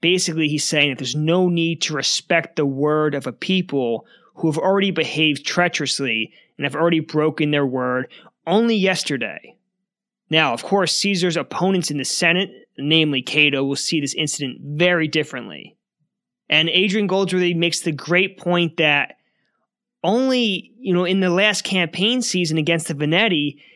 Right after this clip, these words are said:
Caesar had fought a war because they had seized his officers when they had come under, you know, peaceful terms and wanted to teach those barbarian peoples the law of nations. Now, here Caesar is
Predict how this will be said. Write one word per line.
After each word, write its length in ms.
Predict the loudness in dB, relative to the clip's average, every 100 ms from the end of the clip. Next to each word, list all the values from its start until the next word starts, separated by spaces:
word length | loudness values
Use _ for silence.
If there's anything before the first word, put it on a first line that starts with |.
| _
Caesar 360 | -4 -2 0 0
had 200 | 0 -2
fought 340 | 0 0 0
a 60 | 0
war 460 | 0 0 2 2 0
because 300 | -2 -4 -2
they 80 |
had 180 | 0 -2
seized 540 | -2 -4 -2 0 -2 -2
his 180 | -4 -2
officers 680 | 0 2 0 -2 -4 -2 -2
when 100 | -2
they 100 | 0
had 220 | 2 0
come 420 | 0 -2 0 0 -2
under, 460 | -2 0 0 0
you 120 | 0 -2
know, 80 | -6
peaceful 440 | -4 -4 -2 -6 -6
terms 680 | -2 0 0 -4 -8 -12 -12 -20 -12 -4
and 180 | 0
wanted 240 | 2 4 2
to 80 | -2
teach 400 | -2 -2 -2 0
those 200 | 0 0
barbarian 680 | 0 0 2 2 2 -2
peoples 500 | -2 -2 -2 -2 -4
the 100 | -4
law 320 | -2 2 2
of 140 | 0 0
nations. 720 | 0 0 -2 -4 -8 -12 -12 _ -20 -20 _ -2
Now, 440 | 2 4 2 0
here 260 | 0 -2 -2
Caesar 460 | -2 -2 0 0 0
is 240 | -2 -4